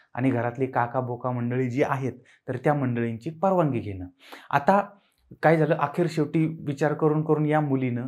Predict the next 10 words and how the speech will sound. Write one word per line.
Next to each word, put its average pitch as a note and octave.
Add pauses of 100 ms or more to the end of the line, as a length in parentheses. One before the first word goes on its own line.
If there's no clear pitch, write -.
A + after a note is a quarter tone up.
(120)
आपल्या C#3+
घरच्यांच्या C3
समोर, C3
काका, B2 (320)
वडील B2
यांच्यासमोर B2
हे A#2
सगळे A#2+
विषय A#2+
काढले, D3